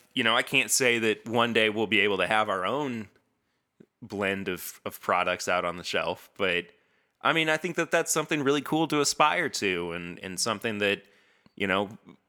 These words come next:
hopefully, even if it's not, you know, a, a bourbon podcast or a whiskey podcast,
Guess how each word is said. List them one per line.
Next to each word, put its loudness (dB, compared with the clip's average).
hopefully, 0
even 0
if 0
it's -2
not, 2
you -6
know, 0
a, 0
a 4
bourbon -2
podcast 0
or -4
a -4
whiskey -6
podcast, -2